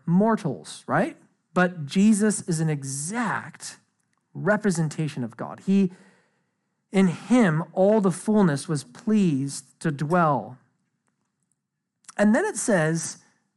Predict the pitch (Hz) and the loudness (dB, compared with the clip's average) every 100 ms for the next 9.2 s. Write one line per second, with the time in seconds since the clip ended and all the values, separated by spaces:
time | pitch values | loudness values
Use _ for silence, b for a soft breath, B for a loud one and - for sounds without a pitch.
0 | _ 220 247 233 - 196 175 180 180 - | _ -2 0 0 2 0 2 0 -2 -6
1 | - - - _ _ _ _ _ 175 185 | -14 -16 -20 _ _ _ _ _ 0 2
2 | 175 190 190 190 180 165 165 175 170 170 | 4 4 4 4 2 2 2 0 0 0
3 | 170 170 - 160 165 - - 233 277 - | 0 -2 -4 -2 -2 -4 -2 0 0 -4
4 | 160 190 190 185 185 - _ _ _ _ | -2 2 2 2 0 -4 _ _ _ _
5 | _ _ _ 185 170 180 208 233 - 220 | _ _ _ 0 2 4 4 2 0 2
6 | 214 202 185 - 98 117 _ _ _ _ | 4 4 2 -2 -10 -12 _ _ _ _
7 | _ _ _ _ _ _ _ _ _ _ | _ _ _ _ _ _ _ _ _ _
8 | _ _ - 151 269 294 _ 135 123 113 | _ _ -18 -8 -6 -6 _ -10 -8 -6
9 | 113 101 | -8 -14